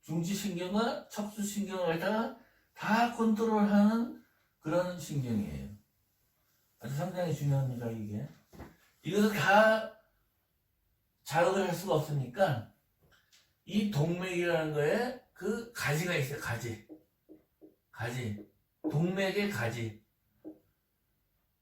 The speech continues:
동맥의 가지냐, 가지가 어디냐 하면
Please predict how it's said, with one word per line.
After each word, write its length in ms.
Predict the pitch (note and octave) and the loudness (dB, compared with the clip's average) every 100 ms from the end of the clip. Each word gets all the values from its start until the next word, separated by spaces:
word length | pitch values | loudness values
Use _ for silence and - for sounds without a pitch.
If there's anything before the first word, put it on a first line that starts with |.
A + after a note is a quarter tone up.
| _ _ _ _ _ _ _ _ _ | _ _ _ _ _ _ _ _ _
동맥의 500 | - D3+ F3 F#3+ F#3 | -2 0 2 0 -2
가지냐, 640 | D#3 B2+ B2+ C#3+ D#3+ D#3+ - | 0 -2 -2 0 0 0 -6
가지가 580 | B2+ B2+ C#3 E3 D#3 - | -8 -4 -2 0 -2 -2
어디냐 400 | A2 A#2 A2+ G2+ | -6 -6 -6 -4
하면 480 | G#2 B2+ G#2+ G2 | -2 0 -2 -6